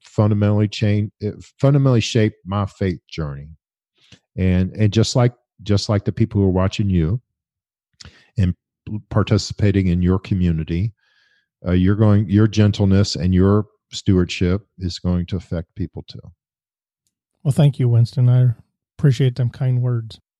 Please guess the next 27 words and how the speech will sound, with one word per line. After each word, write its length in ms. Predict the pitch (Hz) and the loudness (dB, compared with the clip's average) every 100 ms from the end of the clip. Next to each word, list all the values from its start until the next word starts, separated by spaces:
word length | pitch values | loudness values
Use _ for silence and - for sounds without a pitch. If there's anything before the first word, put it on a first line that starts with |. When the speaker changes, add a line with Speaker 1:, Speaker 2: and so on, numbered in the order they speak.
| _ _ _ _ _ _ _ _ _ _ _ _ _ _ | _ _ _ _ _ _ _ _ _ _ _ _ _ _
Speaker 1:
So 180 | - 131 | 0 2
I'd 120 | 135 | 2
like 160 | 175 | 0
to 80 | 196 | 0
thank 260 | - 190 185 | -2 -2 0
my 120 | 151 | -2
friend 380 | - 139 135 135 | -2 -4 -2 -2
and 120 | 120 | -6
client, 400 | - 117 117 104 | -6 -6 -4 -6
John 380 | 95 110 117 104 | -4 -4 -2 -4
Budd, 440 | 101 101 95 90 - _ _ _ | 0 0 0 -4 -14 _ _ _
for 80 | 113 | -8
sharing 380 | - 147 151 127 | -2 0 2 0
his 120 | 117 | -2
show 240 | - 120 | 0 0
with 200 | 110 101 | 0 -2
my 100 | 92 | -8
audience. 680 | 85 92 87 80 80 - - _ _ _ _ _ _ - | -10 -8 -8 -10 -10 -12 -12 _ _ _ _ _ _ -4
That's 220 | 120 - | -4 -4
the 120 | 117 | -6
Level 320 | 110 139 175 | -2 0 0
Yourself 480 | 170 160 - 143 135 | 0 -2 0 -2 0
Up 220 | 117 117 | -4 -4
with 160 | 104 - | -8 -6
John 340 | 110 107 151 | -4 -4 -4
Budd 560 | 123 123 101 98 120 107 _ _ - | -2 0 2 0 -4 -12 _ _ -16
podcast. 920 | - 143 127 - 85 80 - - | -4 -4 -4 -8 -8 -8 -10 -14